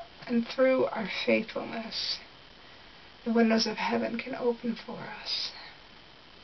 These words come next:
The Lord hears our prayers. And he teaches us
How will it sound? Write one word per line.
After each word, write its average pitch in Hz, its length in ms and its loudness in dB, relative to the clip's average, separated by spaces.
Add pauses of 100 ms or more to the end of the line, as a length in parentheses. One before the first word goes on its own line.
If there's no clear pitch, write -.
(840)
The 220 80 -2
Lord 202 220 2
hears 226 340 2
our 185 160 0 (100)
prayers. - 560 -4 (1600)
And 226 200 10
he 233 120 8
teaches 247 480 0
us 190 460 0